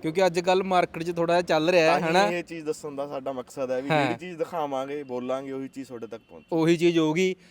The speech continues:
Speaker 1: ਬਾਕੀ ਵੀਰੇ ਹੁਣ ਆਪਾਂ ਤੁਹਾਨੂੰ ਕੱਲੀ ਕੱਲੀ ਚੀਜ਼ ਦਿਖਾਉਂਦੇ ਹੈਗੇ, ਮਾਰਬਲ ਦੇ ਵਿੱਚ, ਟਾਈਲਾਂ ਦੇ ਵਿੱਚ, ਮਤਲਬ ਹਰ ਤਰ੍ਹਾਂ ਦੇ ਆਪਣੇ ਕੋਲ ਵੈਰਾਈਟੀ ਅਵੇਲੇਬਲ ਹੈ,
Speaker 2: ਬਿਲਕੁਲ ਜੀ।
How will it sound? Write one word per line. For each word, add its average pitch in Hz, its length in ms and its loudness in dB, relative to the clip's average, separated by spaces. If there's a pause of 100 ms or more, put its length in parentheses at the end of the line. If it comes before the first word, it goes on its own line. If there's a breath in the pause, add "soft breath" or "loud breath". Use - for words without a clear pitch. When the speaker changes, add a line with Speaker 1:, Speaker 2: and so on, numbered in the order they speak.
(200 soft breath)
Speaker 1:
ਬਾਕੀ 190 320 4
ਵੀਰੇ 240 240 10
ਹੁਣ 220 200 4
ਆਪਾਂ 226 300 4
ਤੁਹਾਨੂੰ 220 280 2
ਕੱਲੀ 220 260 4
ਕੱਲੀ 220 280 4
ਚੀਜ਼ 208 260 -2
ਦਿਖਾਉਂਦੇ 208 360 2
ਹੈਗੇ, 202 180 4
ਮਾਰਬਲ 190 460 2
ਦੇ 208 140 6
ਵਿੱਚ, 208 220 2
ਟਾਈਲਾਂ 190 400 4
ਦੇ 208 120 4
ਵਿੱਚ, 202 200 4
ਮਤਲਬ 220 320 2
ਹਰ 202 220 8
ਤਰ੍ਹਾਂ 220 240 2
ਦੇ 202 80 4
ਆਪਣੇ 196 220 2
ਕੋਲ 196 140 2
ਵੈਰਾਈਟੀ 190 300 2
ਅਵੇਲੇਬਲ 175 440 4
ਹੈ, 190 60 4
Speaker 2:
ਬਿਲਕੁਲ 117 240 -10
ਜੀ। 95 140 -18